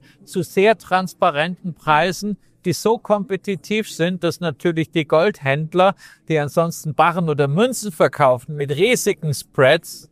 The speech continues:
dagegen ziemlich schlecht aussehen. Wenn man einfach nur partizipieren will, mit der Option irgendwann vielleicht was physisch zu haben, ist das natürlich eine sehr probate Möglichkeit. Wichtig ist, dass man die grundsätzlichen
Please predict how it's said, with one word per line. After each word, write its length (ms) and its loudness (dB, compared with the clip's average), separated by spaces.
dagegen 760 -2
ziemlich 400 -4
schlecht 320 0
aussehen. 340 -2
Wenn 100 -4
man 120 -6
einfach 400 -6
nur 180 -6
partizipieren 840 -2
will, 100 0
mit 160 -8
der 100 -16
Option 540 2
irgendwann 400 -2
vielleicht 320 -6
was 280 -8
physisch 480 0
zu 220 2
haben, 260 2
ist 160 -10
das 140 0
natürlich 440 -4
eine 360 -2
sehr 260 0
probate 460 0
Möglichkeit. 600 -2
Wichtig 400 -4
ist, 240 -4
dass 180 0
man 220 2
die 100 0
grundsätzlichen 1400 -2